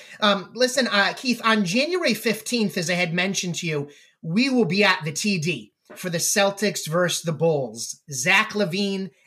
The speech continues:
and DeMar DeRozan, which is their own dynamic duo, and they don't shoot a lot of threes. Um, would you help us preview our game that we're gonna see in about a week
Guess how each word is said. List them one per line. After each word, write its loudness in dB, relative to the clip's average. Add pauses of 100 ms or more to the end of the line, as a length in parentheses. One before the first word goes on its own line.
and -2
DeMar 2
DeRozan, 2
which -4
is -6
their 0
own 4
dynamic 0
duo, -2 (340)
and 2
they 6
don't 2
shoot 2
a 4
lot 4
of 0
threes. -2 (280)
Um, -2
would 0
you 0
help 2
us 0
preview 2
our 4
game 0
that -2
we're 0
gonna -2
see -4
in -2
about 2
a 2
week -4